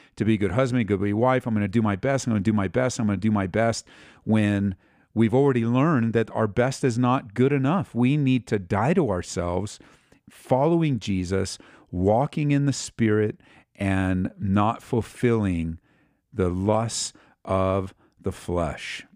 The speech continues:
And the work of the Spirit is so important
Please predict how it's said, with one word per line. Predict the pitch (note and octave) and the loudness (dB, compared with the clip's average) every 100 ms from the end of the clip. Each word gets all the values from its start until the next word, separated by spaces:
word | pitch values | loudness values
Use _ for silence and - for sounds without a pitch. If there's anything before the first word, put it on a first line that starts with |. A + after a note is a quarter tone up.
| _ | _
And | F2 F#2 | -4 0
the | |
work | G2 C#3+ | 2 0
of | D#3 | 0
the | A#2 | -4
Spirit | - B2+ B2 | -4 -2 0
is | G#2 | 0
so | - - A#2+ C3 | -2 -2 2 2
important | C#3+ - A#2 G#2 G2 G2+ | 0 -2 -4 -4 -4 -6